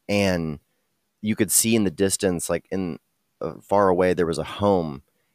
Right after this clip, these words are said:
and you could just barely see the faint glow of, like, the T V screen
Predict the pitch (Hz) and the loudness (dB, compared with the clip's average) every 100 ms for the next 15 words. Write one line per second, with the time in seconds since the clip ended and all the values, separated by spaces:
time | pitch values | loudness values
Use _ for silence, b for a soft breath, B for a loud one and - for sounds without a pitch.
0 | _ - 98 95 98 85 92 - 104 104 | _ -6 -2 -2 -4 -4 -6 -2 2 4
1 | 101 92 - 101 90 - 101 101 71 87 | 2 0 -4 -4 -6 -4 -4 -2 -6 -2
2 | 92 92 82 76 - _ _ _ - 92 | 2 2 2 -2 -8 _ _ _ -6 -4
3 | 87 85 85 - 98 90 104 - - 113 | -2 -6 -8 -10 -10 -6 -6 -6 -4 -4
4 | 117 120 120 | -2 -6 -12